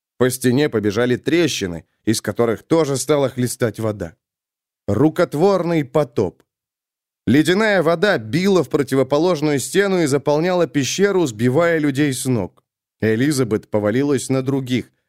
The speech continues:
Грей схватил ее за локоть и потащил к лестнице. «Ловушка!» —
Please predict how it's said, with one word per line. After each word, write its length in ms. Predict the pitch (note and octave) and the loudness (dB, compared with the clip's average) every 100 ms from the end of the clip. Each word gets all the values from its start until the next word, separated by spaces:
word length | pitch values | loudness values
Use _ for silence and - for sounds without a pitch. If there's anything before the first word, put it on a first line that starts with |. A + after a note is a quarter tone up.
| _ - | _ -2
Грей 300 | C#3+ G3 F3+ | 2 2 2
схватил 420 | - F3 G#3 G#3 | 0 0 2 4
ее 160 | G3 | 4
за 120 | E3 F#3 | 2 2
локоть 340 | G3+ - F3 | 2 0 -4
и 60 | E3+ | -2
потащил 540 | - E3+ C#3+ F#3 E3 | 0 0 0 0 0
к 60 | - | 2
лестнице. 640 | F3+ C#3+ G2 E2 - - _ _ _ - | 2 2 -4 -10 -12 -14 _ _ _ 0
«Ловушка!» — 760 | A3+ B3 C#4 D#4+ - - C3 | 2 2 2 2 2 -4 -6